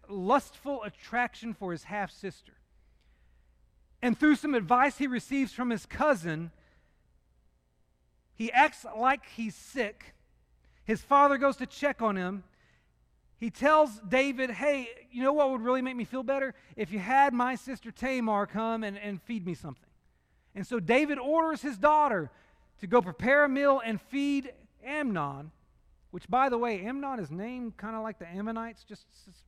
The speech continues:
a side note there. It's really weird that David would name his kid that. But anyway, Tamar goes to Amnon's house,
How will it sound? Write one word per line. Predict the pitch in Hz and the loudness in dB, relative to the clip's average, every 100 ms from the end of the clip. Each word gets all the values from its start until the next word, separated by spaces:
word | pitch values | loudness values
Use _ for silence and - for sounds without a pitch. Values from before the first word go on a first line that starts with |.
| - | -20
a | |
side | 165 - 196 202 | -18 -12 -12 -12
note | 220 - | -16 -16
there. | 226 220 - _ | -18 -18 -20 _
It's | 165 165 | -20 -14
really | 190 175 | -12 -8
weird | 151 190 165 | -6 -6 -6
that | 151 | -8
David | 185 175 | -8 -8
would | 156 | -10
name | 175 175 | -10 -12
his | - | -14
kid | 196 196 | -16 -16
that. | 220 - _ _ - | -18 -20 _ _ -10
But | 202 | -2
anyway, | 214 175 156 _ _ _ _ _ _ _ | 0 0 -4 _ _ _ _ _ _ _
Tamar | 220 285 311 285 | -2 2 6 6
goes | 220 294 277 240 | 8 6 6 -2
to | 240 | -6
Amnon's | 220 262 269 262 233 | -6 -4 -4 -4 -6
house, | 262 294 - | -8 -10 -12